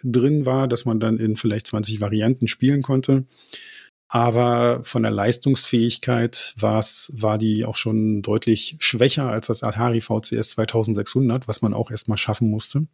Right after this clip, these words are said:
Aber ich hab das Ding, ähm, wirklich begeistert aufgenommen. Irgendwann ist mein Vater mal mit dem Teil zu Hause angekommen.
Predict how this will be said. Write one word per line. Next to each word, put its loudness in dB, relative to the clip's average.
Aber 4
ich 4
hab -2
das 4
Ding, 2
ähm, 2
wirklich -2
begeistert 0
aufgenommen. 2
Irgendwann 2
ist -2
mein 4
Vater 2
mal 4
mit 0
dem 4
Teil 2
zu 2
Hause 2
angekommen. 2